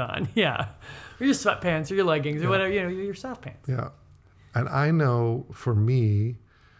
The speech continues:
Speaker 2: when I have moved, the things that have made my place feel like home, plants,
Speaker 1: Mm-hmm.
Speaker 2: artwork,
Speaker 1: Mm-hmm.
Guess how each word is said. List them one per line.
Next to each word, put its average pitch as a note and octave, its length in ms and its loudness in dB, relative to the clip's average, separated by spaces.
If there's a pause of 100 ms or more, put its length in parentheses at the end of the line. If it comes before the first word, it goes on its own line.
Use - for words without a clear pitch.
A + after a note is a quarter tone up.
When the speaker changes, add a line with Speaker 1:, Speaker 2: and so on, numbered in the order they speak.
(240)
Speaker 2:
when A2 180 6
I A2+ 140 6
have A2 200 4
moved, A2 640 6
the A2+ 120 0
things A#2 340 0
that A#2+ 120 0
have F#2+ 400 0 (720)
made A2+ 440 2
my A2+ 220 0
place A2+ 380 -2
feel A#2 240 -2
like G2+ 200 0
home, B2+ 480 0 (1200)
plants, - 840 -2 (160)
Speaker 1:
Mm-hmm. C3+ 380 -6 (380)
Speaker 2:
artwork, A#2+ 580 -2 (160)
Speaker 1:
Mm-hmm. C3+ 480 -6